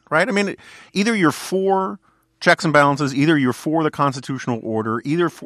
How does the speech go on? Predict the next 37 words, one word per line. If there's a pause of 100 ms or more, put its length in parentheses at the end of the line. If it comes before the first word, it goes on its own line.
you're
for
the
idea (640)
that
the
president
cannot
legislate (540)
and, (120)
<laughs>
you
know,
and
cannot
spend
money
that
Congress
didn't (200)
allow,
or
you're
not, (300)
and
it
shouldn't
have
to
have
anything
to
do
with
Republican
or
Democrat.